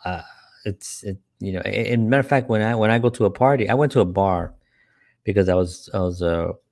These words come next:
producing an event at a bar. This was on, on a Halloween a few years ago. And, um, I was in the event, just kind of running around doing whatever I'm doing. And the bartender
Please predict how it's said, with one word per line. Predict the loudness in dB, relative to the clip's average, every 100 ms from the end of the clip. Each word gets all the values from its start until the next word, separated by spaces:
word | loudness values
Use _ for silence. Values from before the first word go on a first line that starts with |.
| _ -10
producing | -2 0 2 0
an | 0
event | 0 2 0 -2 -10
at | -8
a | -6
bar. | 0 2 2 -2
This | -8 -8
was | -6
on, | -4 -6
on | -6 -6
a |
Halloween | -4 -2 -2 -2 -4
a | -4
few | -4
years | -2 -2 -2
ago. | -4 -6 -6 _ -20 _ -20 _ _
And, | -4 -2 0
um, | 0 0 -4 -12 _ _ _ _ _ _ _ -16 -10
I | -2 0
was | 4
in | 4
the | 4
event, | 2 2 0
just | -4 -10
kind | -8
of | -6
running | -4 -4 -2
around | 0 0 -2 -4
doing | -4 -4 -4
whatever | -4 -4 -4
I'm | -6 -4
doing. | -4 -4 -8 -20 -20 _ _ -4
And | 0 2 0 0
the |
bartender | 4 4 4 -2 0 0 0 -2 -6